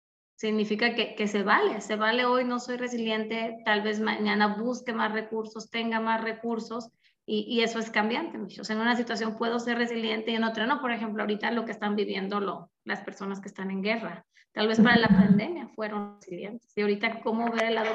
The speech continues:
Speaker 1: positivo de me tengo que ir de este país, tengo que salir corriendo, no tengo casa? Se vale no ser resiliente en ese momento.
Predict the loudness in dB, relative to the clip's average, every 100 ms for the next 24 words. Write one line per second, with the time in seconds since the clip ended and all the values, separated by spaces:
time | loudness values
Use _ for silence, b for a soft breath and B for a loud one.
0 | -4 -6 -8 -4 -2 -2 -2 -4 -4 -4
1 | -4 -4 -6 -6 -6 -8 -10 -12 -8 -6
2 | -6 -6 -4 -4 -4 -6 -4 0 -2 -2
3 | -6 -2 -2 -2 -2 -6 -8 B B B
4 | -2 0 2 2 0 -4 -4 -2 -4 -6
5 | -6 -8 _ _ _ _ _ _ _ _
6 | _ _ _ _ _ _ -8 0 2 4
7 | 2 2 4 4 4 2 2 2 2 2
8 | 2 0 -2 -2 -4 -4 -4 -4 -4 -8